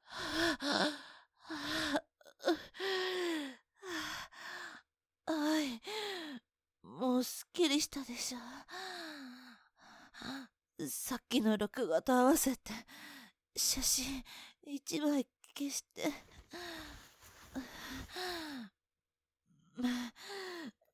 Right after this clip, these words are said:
満足してないって言ったって、おちんちん、もうできそうにないでしょ。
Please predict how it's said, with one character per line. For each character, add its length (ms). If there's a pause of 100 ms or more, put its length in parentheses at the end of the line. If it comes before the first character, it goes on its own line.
(260)
満 280
足 300
し 100
て 160
な 200
い 60
っ 20 (320)
て 80
言 120
っ 40 (100)
た 120
っ 20
て、 240 (920)
お 260
ち 220
ん 60
ち 180
ん、 120 (540)
も 260
う 120
で 140
き 100
そ 260
う 40
に 140
な 180
い 60
で 160
し 160
ょ。 20